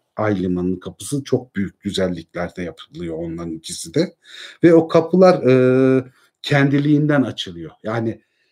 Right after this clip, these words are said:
Güneş Valinor'a girip de artık batışa geçtiğinde anlamsal olarak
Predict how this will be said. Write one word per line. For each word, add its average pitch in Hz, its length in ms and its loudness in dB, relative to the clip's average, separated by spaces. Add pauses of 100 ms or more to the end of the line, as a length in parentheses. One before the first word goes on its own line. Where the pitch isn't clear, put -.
(920)
Güneş 156 560 0
Valinor'a 143 520 2
girip 120 600 -4
de 117 260 -4
artık 113 380 -10
batışa 131 600 -2
geçtiğinde 107 1000 -8 (120)
anlamsal 107 720 -6
olarak 135 540 -2